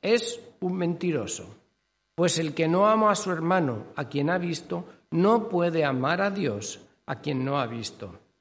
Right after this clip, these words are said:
Y Él nos ha dado este mandamiento: el que ama a Dios, ame también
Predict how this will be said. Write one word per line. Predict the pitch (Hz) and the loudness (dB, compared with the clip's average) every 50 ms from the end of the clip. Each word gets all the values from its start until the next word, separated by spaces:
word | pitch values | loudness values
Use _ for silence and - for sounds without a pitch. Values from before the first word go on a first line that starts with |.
| _ _ _ _ _ _ _ _ _ _ _ - - - - - - _ _ _ _ _ _ - | _ _ _ _ _ _ _ _ _ _ _ -20 -20 -20 -20 -20 -20 _ _ _ _ _ _ 2
Y | 156 170 190 | 6 8 8
Él | 226 247 247 240 | 8 8 8 6
nos | 233 214 - - | 6 4 4 4
ha | 233 214 | 4 4
dado | 214 208 208 202 196 | 6 6 4 4 2
este | 180 196 - 190 175 | 0 0 -2 0 0
mandamiento: | 165 165 165 165 160 147 135 117 110 107 104 101 - 110 101 98 104 - - _ _ _ _ _ _ _ | 0 2 2 2 2 2 0 0 -2 -4 -6 -8 -10 -10 -12 -12 -14 -18 -20 _ _ _ _ _ _ _
el | - 160 156 139 147 | -6 -6 -4 -4 -2
que | 151 156 160 | 0 0 2
ama | 175 208 226 233 214 190 | 2 2 4 4 2 2
a | 156 | 2
Dios, | 143 151 180 220 247 - - - - - - _ _ _ _ _ - | 2 2 2 0 0 -2 -6 -8 -10 -14 -20 _ _ _ _ _ -4
ame | - 160 180 196 208 220 226 226 240 - - - | 0 2 2 2 2 0 -2 -4 -8 -10 -12 -10
también | - 127 127 123 131 143 151 160 170 170 160 | -8 -6 -6 -4 0 0 0 0 0 -4 -8